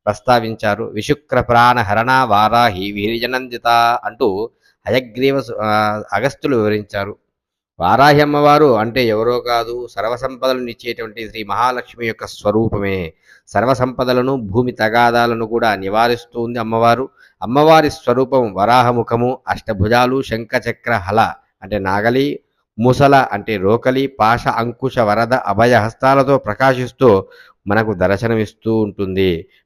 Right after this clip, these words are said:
నాగలిని భూమి దున్నడానికి, ముసల రోకలిని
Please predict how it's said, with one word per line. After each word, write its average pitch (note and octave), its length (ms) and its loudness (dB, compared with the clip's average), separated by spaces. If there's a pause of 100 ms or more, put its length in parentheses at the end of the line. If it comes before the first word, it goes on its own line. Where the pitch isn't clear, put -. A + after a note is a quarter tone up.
(100)
నాగలిని C#3 540 2
భూమి A2+ 340 0
దున్నడానికి, A#2+ 840 -2 (120)
ముసల B2 360 2
రోకలిని B2 920 2